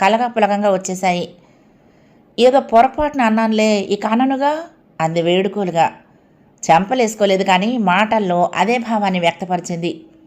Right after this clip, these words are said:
"సరే, క్షమించాను పో," అన్నట్టుగా ఓ చూపు విసిరి కింద కూర్చుని తన డ్రాయింగ్ నోట్స్లో ఏవో బొమ్మలు గీసుకోవటం మొదలుపెట్టాడు చింటూ.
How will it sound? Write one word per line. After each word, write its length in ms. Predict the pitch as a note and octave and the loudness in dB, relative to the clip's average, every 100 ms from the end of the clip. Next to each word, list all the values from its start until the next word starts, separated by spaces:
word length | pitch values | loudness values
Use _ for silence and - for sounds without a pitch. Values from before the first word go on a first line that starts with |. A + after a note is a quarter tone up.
| _ _ _ _ _ _ _ _ | _ _ _ _ _ _ _ _
"సరే, 420 | - - B3 B3+ C4 - | -10 2 4 4 2 -4
క్షమించాను 560 | - B3 C4+ C#4+ C#4 A#3+ | -4 -2 -2 2 0 2
పో," 240 | C4 C#4 C4+ - _ - | 2 2 0 -20 _ -4
అన్నట్టుగా 440 | G3 G3+ G3 G3+ | 0 0 2 2
ఓ 140 | F#3+ | 4
చూపు 340 | F#3 G#3 C4+ C4 | 0 -2 -6 -4
విసిరి 460 | A#3+ A#3 C4+ G#4+ - _ _ _ | -4 -4 -6 -8 -10 _ _ _
కింద 220 | - A3 C4 | -2 0 0
కూర్చుని 600 | A#3 G#3+ G#3 F3+ E3+ - - | -2 -6 -4 -6 -6 -6 -4
తన 100 | F3+ | -2
డ్రాయింగ్ 440 | F3+ F#3 A#3+ A#3+ | 0 0 0 0
నోట్స్లో 340 | G#3 F#3+ G3 F#3+ | -2 -2 -2 0
ఏవో 180 | F3 | 2
బొమ్మలు 400 | E3+ E3+ F3 A3+ | 2 2 2 0
గీసుకోవటం 440 | A3 G#3+ - F#3+ F#3+ | -4 -6 -4 -2 0
మొదలుపెట్టాడు 640 | E3+ F3 F3 F3 E3 E3 | 0 -2 -4 -2 -2 -2
చింటూ. 260 | F3 F#3 | -6 -4